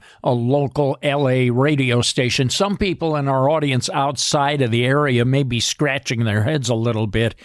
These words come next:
and wondering, what does it matter what Eric Dickerson thinks? Why does that matter?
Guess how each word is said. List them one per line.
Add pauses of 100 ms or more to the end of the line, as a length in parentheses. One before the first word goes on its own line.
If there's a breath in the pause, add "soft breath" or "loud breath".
(260 loud breath)
and
wondering,
what
does
it
matter
what
Eric
Dickerson
thinks?
Why
does
that
matter?